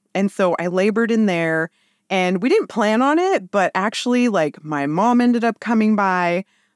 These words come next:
my sister, my brother, and all, all my kids were there. And they were all taking turns, like, coming in, making sure I was good, if I needed water or food.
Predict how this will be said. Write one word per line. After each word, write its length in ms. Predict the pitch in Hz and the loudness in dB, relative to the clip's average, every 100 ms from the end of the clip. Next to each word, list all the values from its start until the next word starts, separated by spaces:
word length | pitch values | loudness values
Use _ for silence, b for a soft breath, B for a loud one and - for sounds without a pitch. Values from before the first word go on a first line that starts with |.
| - | -6
my 160 | 147 | -4
sister, 1040 | 151 - 247 233 - 220 208 202 196 196 - | -6 -2 -2 -2 -2 0 2 2 2 0 -2
my 240 | 175 147 | -2 -2
brother, 920 | 147 175 208 214 202 208 196 190 190 208 | -4 -2 0 2 2 2 2 2 2 0
and 180 | 175 170 - | -2 -2 0
all, 180 | 233 208 - | -2 -2 0
all 120 | 269 | 2
my 140 | 269 | 2
kids 340 | 226 226 175 - | 2 -2 -2 -2
were 160 | 170 | -2
there. 400 | 151 135 127 147 - _ _ _ _ | -2 -2 -2 -4 -8 _ _ _ _
And 560 | 208 202 196 190 196 - | 0 0 0 0 0 -2
they 100 | - | -2
were 200 | 202 214 - | 0 0 2
all 140 | 196 | 0
taking 340 | - 214 233 208 | 0 -2 0 0
turns, 360 | 196 185 185 | 0 0 0
like, 160 | 170 147 | -2 -4
coming 340 | - 185 185 180 | -6 -4 -2 0
in, 200 | 175 180 | 0 0
making 280 | 160 - | -2 -4
sure 200 | 180 - 170 | -6 -2 0
I 160 | 165 | 0
was 240 | 170 165 - | 0 -4 -4
good, 520 | 165 160 165 165 156 | 0 0 2 0 -2
if 160 | 143 | -4
I 60 | 147 | -6
needed 300 | 151 156 135 | -4 -2 -2
water 580 | 135 180 185 175 165 147 | -2 0 0 2 0 -2
or 40 | 143 | -4
food. 760 | - 202 196 185 175 170 180 | -6 -2 0 2 0 -2 -4